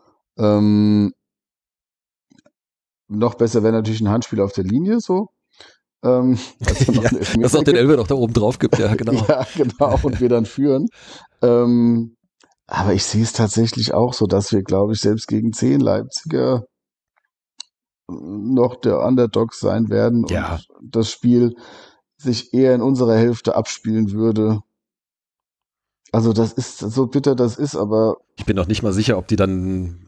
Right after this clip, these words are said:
Speaker 2: äh, in, häufig ist ja dann irgendwie, du nimmst einen Offensiven raus und bringst einen Verteidiger, damit er halt bei der, deine, deine Abwehrformation wieder steht, äh, wenn du so in Unterzahl kommst. Äh, ich bin noch nicht mal sicher, ob die das dann machen würden.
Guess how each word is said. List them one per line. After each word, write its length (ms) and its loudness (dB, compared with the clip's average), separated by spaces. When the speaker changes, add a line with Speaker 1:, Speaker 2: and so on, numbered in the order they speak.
Speaker 2:
äh, 360 -2
in, 300 -12
häufig 240 0
ist 120 2
ja 80 2
dann 160 2
irgendwie, 180 2
du 80 -2
nimmst 220 -2
einen 100 -2
Offensiven 420 -2
raus 280 0
und 100 -6
bringst 320 -6
einen 80 -8
Verteidiger, 640 2
damit 340 -2
er 60 0
halt 160 0
bei 80 -2
der, 220 -2
deine, 260 0
deine 260 0
Abwehrformation 680 -2
wieder 180 0
steht, 300 0
äh, 60 -2
wenn 480 0
du 60 -4
so 100 -4
in 80 -8
Unterzahl 360 -2
kommst. 300 -8
Äh, 220 2
ich 120 -2
bin 120 2
noch 80 4
nicht 100 0
mal 80 4
sicher, 140 2
ob 80 -2
die 80 0
das 120 0
dann 120 0
machen 240 -2
würden. 200 -6